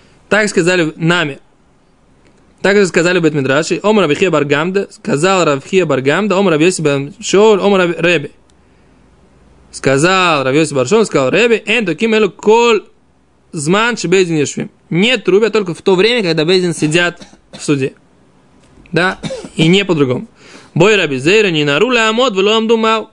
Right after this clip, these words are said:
Если они собрались, встали, но ещё не... Они как бы отряхнулись, собрались, но ещё не встали. Какой закон? Можно ещё трубить или нельзя? Говорит Гемара, бейдин йошвим бейну. Нужно, чтобы суд сидел. Вегаика. Но они ещё сидят.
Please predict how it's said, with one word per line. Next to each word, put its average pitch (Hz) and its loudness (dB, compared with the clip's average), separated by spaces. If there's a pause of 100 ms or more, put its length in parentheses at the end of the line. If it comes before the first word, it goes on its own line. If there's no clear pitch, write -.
Если 196 -4
они 220 0
собрались, 202 -2 (160)
встали, 208 -2 (120)
но 156 -2
ещё 156 0
не... 180 0 (760)
Они 170 0
как 175 0
бы 170 0
отряхнулись, 185 0 (120)
собрались, 185 -2
но 170 -4
ещё 190 0
не 220 0
встали. 165 -2 (240)
Какой 156 0
закон? 165 -2
Можно 214 0
ещё 220 0
трубить 208 -2
или 180 2
нельзя? 170 0 (920)
Говорит 131 0
Гемара, 160 2
бейдин 196 0
йошвим 254 2
бейну. 156 2
Нужно, 147 -2
чтобы 156 0
суд - 0
сидел. 262 0 (720)
Вегаика. 156 0 (260)
Но 151 -4
они 165 2
ещё 190 0
сидят. 214 -2